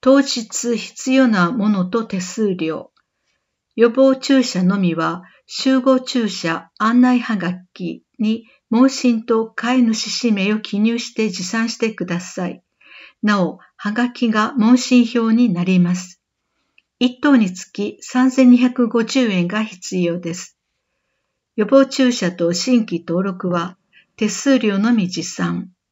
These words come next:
現地にて登録手続きと問診票を記入してください。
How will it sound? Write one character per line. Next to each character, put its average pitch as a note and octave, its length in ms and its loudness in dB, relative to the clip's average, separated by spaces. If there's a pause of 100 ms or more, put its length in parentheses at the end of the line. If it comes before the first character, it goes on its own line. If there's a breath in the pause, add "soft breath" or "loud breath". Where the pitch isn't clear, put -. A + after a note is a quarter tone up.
(600 soft breath)
現 A#3+ 300 4
地 G3+ 160 -6
に G#3+ 180 -2
て F#3 280 -6
登 A3+ 220 0
録 A3+ 180 -6
手 A#3 100 -6
続 G#3+ 280 -8
き F3+ 180 -14
と F3 240 -4
問 A3+ 180 -2
診 B3 280 2
票 G#3+ 280 -2
を G3+ 80 -4
記 F3 200 -6
入 G#3 140 2
し G#3+ 120 -8
て G#3 100 -6
く F#3+ 140 -10
だ F3+ 160 -2
さ F3+ 260 -10
い。 F3+ 120 -14